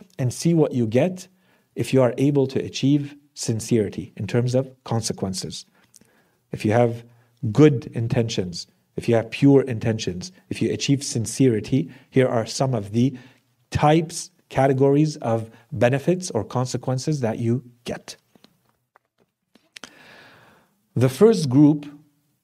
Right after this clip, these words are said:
the first set of consequences is what I simply refer to as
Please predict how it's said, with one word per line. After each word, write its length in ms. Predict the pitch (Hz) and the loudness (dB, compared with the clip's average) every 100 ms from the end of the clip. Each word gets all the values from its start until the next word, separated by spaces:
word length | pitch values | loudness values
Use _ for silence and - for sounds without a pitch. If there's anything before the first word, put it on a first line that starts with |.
| _ _ _ _ 135 | _ _ _ _ -8
the 100 | 120 | -6
first 420 | 104 151 156 - - | 0 4 2 2 4
set 260 | 156 156 - | 4 2 -8
of 140 | - | -6
consequences 840 | - 135 131 117 110 104 110 127 - - - _ _ _ _ _ _ _ - | -2 -2 -2 -4 -4 -4 -6 -8 -10 -18 -20 _ _ _ _ _ _ _ -4
is 200 | 131 117 | -2 2
what 160 | 131 | 4
I 120 | 143 139 | 4 2
simply 340 | 170 165 160 | -2 0 2
refer 340 | 131 123 139 139 | 2 2 0 0
to 200 | 135 - | -4 -2
as 460 | 120 123 127 - | 0 0 -4 -10